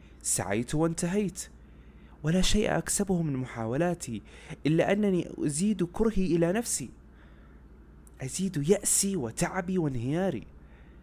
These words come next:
أتحسب أنني وصلت هنا راضياً؟ لا،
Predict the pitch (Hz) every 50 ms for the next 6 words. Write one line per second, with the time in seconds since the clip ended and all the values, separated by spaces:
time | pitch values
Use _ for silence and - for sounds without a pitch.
0 | - - - - - - - - - - - - - - - - - - 127 -
1 | 165 156 - - 139 120 120 - 113 110 104 104 101 101 98 95 95 92 - -
2 | - - - - - - 101 - - 123 120 120 - 117 - 107 120 120 113 101
3 | 98 95 90 90 - - - - - - - - - - - - 113 107 113 123
4 | 127 147 165 180 196 202 - - - - - - - - - - - - - -
5 | - - - - - 120 135 151 135